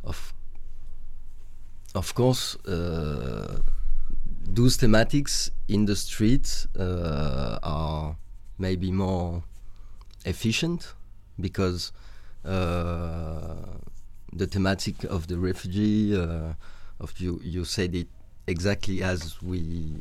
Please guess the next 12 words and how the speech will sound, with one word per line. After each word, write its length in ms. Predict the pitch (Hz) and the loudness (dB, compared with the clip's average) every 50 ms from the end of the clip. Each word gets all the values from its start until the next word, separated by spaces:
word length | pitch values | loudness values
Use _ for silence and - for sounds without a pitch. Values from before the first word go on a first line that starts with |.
| - | -8
intended 600 | 82 85 85 76 - 104 101 104 98 95 78 - - | -6 -6 -6 -2 -2 0 0 0 0 -2 -4 -6 -6
to 80 | 101 | -4
do, 300 | 90 104 113 117 113 92 73 | 0 0 0 2 2 0 -2
like 260 | 87 87 85 87 - - - - - - - - - - - - - | -2 -4 -6 -6 -8 -10 -14 -16 -12 -10 -8 -8 -8 -10 -10 -12 -8
someone 640 | - - 117 107 104 104 101 101 101 101 101 101 | -4 0 0 2 4 4 4 4 2 2 0 0
seeking 420 | 87 - - 110 92 - 107 107 98 | -2 -2 -2 -2 0 2 2 2 2
for 180 | - - 92 | 2 2 0
a 20 | 90 | 2
better 400 | 85 98 98 - - 101 95 90 | 2 2 0 2 2 0 0 0
place 500 | - - 98 90 87 - - - - - - | 0 2 0 0 0 -2 -4 -8 -8 -8 -8
to 80 | 90 | -6
live. 260 | 85 76 - - - | -6 -6 -6 -8 -10